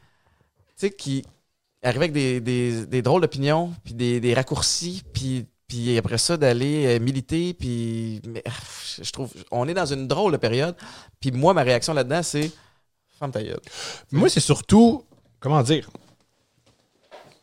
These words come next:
Speaker 2: ça, ça, moi, je peux quasiment dire ce que je veux. Je suis mon propre employeur.
Speaker 1: Ouais.
Speaker 2: Je peux pas vraiment m'auto-canceller. C'est moi qui donne mes propres.
Speaker 1: Ouais, ouais,
Speaker 2: Je
Speaker 1: ouais.
Speaker 2: peux être moins populaire. Je peux avoir mon revenu qui peut baisser.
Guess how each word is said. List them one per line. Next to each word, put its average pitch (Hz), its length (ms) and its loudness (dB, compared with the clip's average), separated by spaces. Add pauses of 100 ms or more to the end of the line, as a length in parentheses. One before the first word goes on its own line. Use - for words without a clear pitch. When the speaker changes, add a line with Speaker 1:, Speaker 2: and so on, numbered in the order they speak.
(540)
Speaker 2:
ça, 120 220 -6
ça, 135 260 0
moi, 175 140 4
je - 60 2
peux - 80 4
quasiment 180 440 4
dire 143 220 2
ce - 60 -6
que 123 120 0
je 98 140 0
veux. 160 300 0
Je - 120 0
suis - 140 2
mon 127 160 2
propre - 440 2 (100)
employeur. 113 600 2
Speaker 1:
Ouais. 123 300 6
Speaker 2:
Je - 120 -18
peux 110 60 -6
pas 180 140 6
vraiment 131 380 0
m'auto-canceller. 123 1040 0
C'est 113 160 -6
moi 117 140 -2
qui 120 100 -6
donne 113 220 2
mes 101 140 -4
propres. 113 300 -4
Speaker 1:
Ouais, 113 80 2
ouais, 113 140 4
Speaker 2:
Je 104 60 4
Speaker 1:
ouais. 104 40 2
Speaker 2:
peux - 60 4
être 113 140 -4
moins 135 240 4
populaire. 123 500 0
Je - 60 -10
peux 120 100 4 (120)
avoir 123 200 6
mon 127 120 2
revenu 123 280 0
qui - 100 -8
peut - 120 4
baisser. 113 440 2